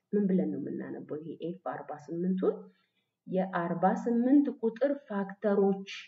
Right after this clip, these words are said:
ብለን ነው የምናነበው ስናነበው። ስለዚህ አርባ ስምንት መጀመሪያ ልክ አስራ ሁለት እዚህ ጋር እንደሸነሸን ነው አርባ ስምንትን ትሸነሽኑትና ፋክተሮቹን ኤፍ አርባ ስምንት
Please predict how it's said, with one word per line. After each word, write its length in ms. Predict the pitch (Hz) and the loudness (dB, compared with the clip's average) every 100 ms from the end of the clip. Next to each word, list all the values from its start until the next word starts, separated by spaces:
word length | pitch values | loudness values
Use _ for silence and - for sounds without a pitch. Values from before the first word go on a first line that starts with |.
| _ _ - | _ _ -4
ብለን 320 | 190 185 180 | 6 6 6
ነው 160 | - - - - - | 2 -4 -12 -20 -2
የምናነበው 720 | 185 180 175 165 151 147 139 - | 2 4 2 0 -4 -10 -14 -6
ስናነበው። 640 | 202 190 160 - - - _ _ _ - _ | 0 4 2 0 -8 -14 _ _ _ -20 _
ስለዚህ 340 | - 170 190 - | -10 -6 -4 -4
አርባ 260 | - 185 165 | -2 -4 -4
ስምንት 380 | 180 180 180 180 175 | -4 -2 0 0 -4
መጀመሪያ 500 | 160 165 175 202 247 | -4 -4 -2 0 0
ልክ 200 | 330 - | -2 -6
አስራ 200 | 254 - | -10 -6
ሁለት 240 | 190 185 185 | -4 -4 -4
እዚህ 180 | 170 | -6
ጋር 120 | 170 156 | -6 -6
እንደሸነሸን 680 | 165 180 175 170 - 190 226 | -6 -6 -6 -6 -8 -8 -6
ነው 140 | 370 | -6
አርባ 220 | 466 202 190 | -4 -2 0
ስምንትን 440 | 190 175 170 - | -2 -4 -8 -12
ትሸነሽኑትና 880 | 165 - 147 151 - 151 165 165 214 254 - _ _ _ _ - | -16 -16 -14 -14 -14 -14 -16 -14 -8 -8 -8 _ _ _ _ -10
ፋክተሮቹን 680 | 165 - 139 160 185 339 - | -10 -8 -8 -8 -4 -6 -4
ኤፍ 180 | 226 262 - - | -6 -6 -10 -16
አርባ 220 | 139 - - | -16 -18 -20
ስምንት 380 | - 143 143 | -20 -18 -18